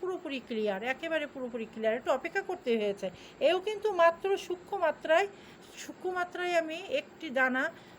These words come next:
আ, ডিস্টিল ওয়াটারের মতো গুলে আমি ওর ডোজ তৈরি করে বাকিটা প্লাসিবো ভিটামিন দিয়ে দিয়েছিলাম। হ্যাঁ, সেটা অপেক্ষা করে করে আমি তো, আ, মানে একাধিক ঔষধ একসাথে ব্যবহার করি না,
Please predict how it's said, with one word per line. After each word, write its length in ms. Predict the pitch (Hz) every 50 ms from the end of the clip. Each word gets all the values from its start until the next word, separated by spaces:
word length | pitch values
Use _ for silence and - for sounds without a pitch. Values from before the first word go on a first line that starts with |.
| - -
আ, 160 | 254 254 247
ডিস্টিল 380 | 226 269 254 - - 285 277
ওয়াটারের 360 | 277 262 269 269 294 285 277 277
মতো 220 | 277 269 - 285
গুলে 340 | 240 226 254 247 254 262 269
আমি 300 | 254 240 240 269 311 330
ওর 120 | 254 240 226 208
ডোজ 140 | 240 233 233 - -
তৈরি 180 | 240 233 233
করে 280 | 233 - 240 247 247 240
বাকিটা 380 | 233 220 214 - - 247 247
প্লাসিবো 500 | 240 - 240 214 214 214 - 226 226 220 214
ভিটামিন 380 | 226 208 - 226 214 220 220 220
দিয়ে 180 | 214 226 214
দিয়েছিলাম। 540 | 208 220 220 208 208 - 254 247 262 294 359 - - - - - - - -
হ্যাঁ, 200 | - 269 254 226
সেটা 340 | 226 - 247 226 254 247 240
অপেক্ষা 340 | 220 220 - 247 - 269 254
করে 260 | 254 - 254 247 254
করে 280 | 247 - 247 262 285 285
আমি 220 | 240 226 226 233 226 -
তো, 160 | 254 247 233
আ, 380 | 226 226 226 220 214 214 208 202 202
মানে 180 | 214 214 208 220
একাধিক 440 | 214 226 233 - 233 220 240 - 254
ঔষধ 260 | 233 233 - 247 220
একসাথে 380 | 220 220 - - 233 226 240 214
ব্যবহার 280 | 214 208 202 220 220 220 -
করি 220 | 233 208 214 214
না, 140 | 214 233